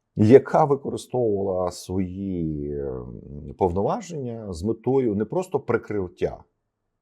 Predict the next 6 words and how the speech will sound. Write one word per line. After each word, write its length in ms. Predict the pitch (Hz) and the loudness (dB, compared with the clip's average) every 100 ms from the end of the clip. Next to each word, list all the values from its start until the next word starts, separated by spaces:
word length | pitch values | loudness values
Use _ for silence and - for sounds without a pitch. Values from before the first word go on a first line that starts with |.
| _ _ _ _ _ - | _ _ _ _ _ 4
а 400 | 95 147 165 143 | 6 6 4 -2
фактично 520 | 117 98 127 135 113 | -6 -6 -4 -4 -4
організувала 600 | 87 90 92 87 98 92 | -4 -4 -6 -4 -4 -4
пандемію. 560 | - 78 73 64 - _ _ _ _ _ _ _ _ - | -8 -10 -10 -14 -18 _ _ _ _ _ _ _ _ -6
Тому 260 | 85 107 | 4 4
що 420 | 101 - 92 80 | 4 -2 -2 0